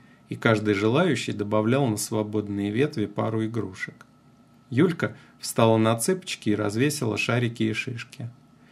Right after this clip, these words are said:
Сашка внизу припрятала зайца. Сказка и волшебство.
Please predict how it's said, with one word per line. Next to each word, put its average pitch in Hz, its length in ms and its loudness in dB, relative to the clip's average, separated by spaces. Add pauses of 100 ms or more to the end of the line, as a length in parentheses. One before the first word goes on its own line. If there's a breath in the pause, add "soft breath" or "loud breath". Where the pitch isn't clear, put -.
(140 loud breath)
Сашка 240 380 -2
внизу 117 340 4
припрятала 139 720 0
зайца. 104 600 -6 (400)
Сказка 143 680 -6 (140)
и 120 100 -8
волшебство. 98 840 -10